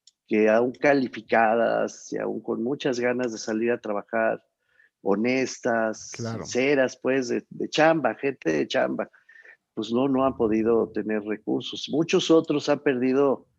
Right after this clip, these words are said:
Speaker 1: el nivel de ingresos que tenía y entonces no les alcanza, aunque trabajan mucho, no les está alcanzando para librarla,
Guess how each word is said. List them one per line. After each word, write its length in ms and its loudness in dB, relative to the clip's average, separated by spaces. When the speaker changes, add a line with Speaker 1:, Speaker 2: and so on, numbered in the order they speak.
Speaker 1:
el 220 2
nivel 340 4
de 80 2
ingresos 420 -2
que 100 -6
tenía 580 -4
y 100 0
entonces 520 0
no 100 0
les 180 0
alcanza, 540 0
aunque 180 -4
trabajan 580 0
mucho, 460 -4
no 120 0
les 160 0
está 140 0
alcanzando 680 -2
para 240 0
librarla, 640 -2